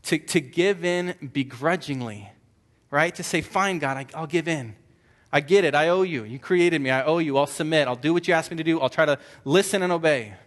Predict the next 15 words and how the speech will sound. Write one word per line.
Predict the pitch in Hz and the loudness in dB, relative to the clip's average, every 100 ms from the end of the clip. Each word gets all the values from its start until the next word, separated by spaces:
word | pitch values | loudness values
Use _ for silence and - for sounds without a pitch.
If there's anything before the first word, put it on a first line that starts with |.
| _ _ _ _ _ _ _ _ _ _ | _ _ _ _ _ _ _ _ _ _
But | 156 | 0
still | - - 220 214 | 0 0 2 2
hold | - 190 | -2 -2
back | 147 180 180 165 | 0 -2 -2 -2
our | 156 | 0
emotions, | 147 156 175 - 104 95 | -2 -4 -6 -8 -12 -14
still | - - 190 | -6 -2 -2
hold | 160 190 139 | 0 0 2
back | 160 165 156 | 0 0 -2
our | 143 | -2
heart, | 123 - 214 175 - - - - - | -4 -4 -2 -2 -4 -16 -20 -20 -16
still, | - 226 214 | 0 2 2
still | - - 214 | 0 0 2
not | 214 202 | 4 2
make, | 190 208 202 | 2 0 0